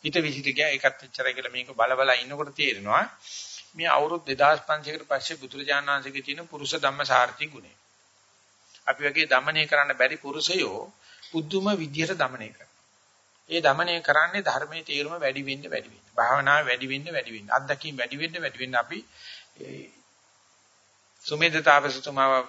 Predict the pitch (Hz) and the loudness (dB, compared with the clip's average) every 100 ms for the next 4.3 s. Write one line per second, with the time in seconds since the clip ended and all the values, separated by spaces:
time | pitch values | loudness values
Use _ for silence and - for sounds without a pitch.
0 | - 139 156 160 156 147 143 139 143 139 | -8 -4 0 2 0 -4 -4 -6 4 4
1 | 135 135 123 120 135 135 123 107 143 214 | 4 0 2 2 2 2 2 2 -2 -4
2 | - - - 151 170 170 156 143 143 135 | -14 -10 -4 -2 -2 0 4 4 4 2
3 | 131 143 135 135 143 143 139 135 135 131 | 0 0 2 2 0 0 4 4 4 -6
4 | 127 127 | -10 -4